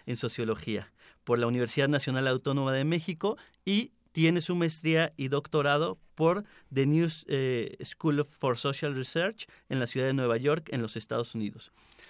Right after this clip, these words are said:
Se ha especializado en temas de política, cuestiones electorales, transparencia,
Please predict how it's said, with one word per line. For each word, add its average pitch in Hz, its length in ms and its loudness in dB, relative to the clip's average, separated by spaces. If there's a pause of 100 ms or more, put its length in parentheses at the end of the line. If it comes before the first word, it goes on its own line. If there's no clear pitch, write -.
(160)
Se - 160 2
ha - 20 8
especializado 190 720 2
en 180 100 0
temas 170 280 0
de 147 80 -2
política, 170 580 -2
cuestiones 147 440 -4
electorales, 143 580 -2
transparencia, 147 760 -2